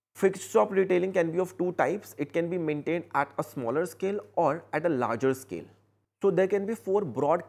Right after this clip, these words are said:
categories of small scale retail shops. We can either have a general store, a single line store,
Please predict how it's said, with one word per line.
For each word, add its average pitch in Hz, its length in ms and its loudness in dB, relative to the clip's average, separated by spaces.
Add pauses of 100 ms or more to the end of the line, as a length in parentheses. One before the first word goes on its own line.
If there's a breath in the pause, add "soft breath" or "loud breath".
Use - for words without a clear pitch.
categories 175 580 -4
of 156 180 -6
small 156 380 -4
scale 175 240 0
retail 131 380 -2
shops. - 500 -2
We 123 80 -6
can 151 260 -4
either 143 240 -4
have 165 400 -6
a 127 80 -2
general 117 360 -4
store, 170 360 -6 (280)
a 139 40 -6
single 156 400 -2
line 170 280 -4
store, 190 340 -6